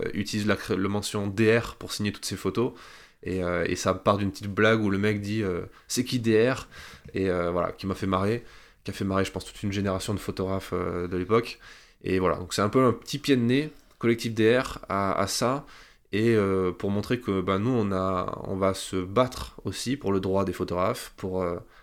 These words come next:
pour les aider. Et en fait, c'est con, mais pour se battre pour le droit des, des gens,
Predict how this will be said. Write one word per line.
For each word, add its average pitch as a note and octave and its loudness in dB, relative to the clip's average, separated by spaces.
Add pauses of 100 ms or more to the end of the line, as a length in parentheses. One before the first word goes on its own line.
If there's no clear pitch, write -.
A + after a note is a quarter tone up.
(200)
pour F#2+ -4
les F#2 0
aider. G#2 2
Et G2 -4
en F#2 -2
fait, A#2 2
c'est F2+ -6
con, B2+ -2
mais F#2+ -2 (560)
pour F#2+ -10
se - -4
battre A#2 0
pour G2 0
le F#2+ 4
droit G#2 2
des, F2+ -2 (360)
des F#2+ -2
gens, G#2 -2